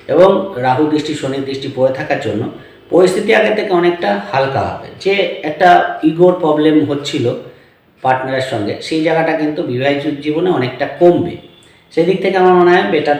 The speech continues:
ফল পাচ্ছেন। পার্টনারের সঙ্গে ছোটোখাটো ভ্রমণ হতে পারে, কিন্তু পার্টনারের শরীর নিয়ে সমস্যা, পার্টনারের, আহ, মানে শ্বশুরবাড়ির সঙ্গে ভুল বোঝাবুঝি, এই জায়গাগুলো কিন্তু একটু দেখে রাখতে হবে, একটু বুঝে চলতে হবে,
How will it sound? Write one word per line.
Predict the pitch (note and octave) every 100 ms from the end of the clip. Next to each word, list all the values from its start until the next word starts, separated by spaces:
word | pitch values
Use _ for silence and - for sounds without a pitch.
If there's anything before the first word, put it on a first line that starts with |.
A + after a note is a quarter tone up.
| -
ফল | C#3
পাচ্ছেন। | C#3+ C3+ - F#3+ -
পার্টনারের | C#3 C#3+ C#3 C#3
সঙ্গে | C#3+ C#3+
ছোটোখাটো | D3 C#3 C3 C3
ভ্রমণ | A#2+ A#2+ C3 B2
হতে | B2+ C3+
পারে, | D#3 E3 G3 - - - _
কিন্তু | E3+ D#3+ E3
পার্টনারের | C#3+ C#3 C#3+ C#3
শরীর | - C#3+ D3
নিয়ে | C#3+ C3+
সমস্যা, | C3+ B2+ B2+ C#3 A#2+ -
পার্টনারের, | C#3 C#3 C3+ C3+ C3+
আহ, | C3 A#2 F#2+
মানে | A#2+
শ্বশুরবাড়ির | A#2+ C3+ B2+ C#3 C#3
সঙ্গে | C3+ C#3 B2+
ভুল | A2+ B2
বোঝাবুঝি, | A#2+ A#2+ A#2+ A#2 A#2 A2+ - - -
এই | C3
জায়গাগুলো | D3 D#3 D#3+ E3
কিন্তু | E3 C#3+ D3
একটু | C3+ - D3
দেখে | A#2 A2 B2+
রাখতে | A2 F#2+ -
হবে, | C3 C#3+ D3+
একটু | - B2
বুঝে | G#2+ A2+ A2
চলতে | B2 B2 D#3
হবে, | D#3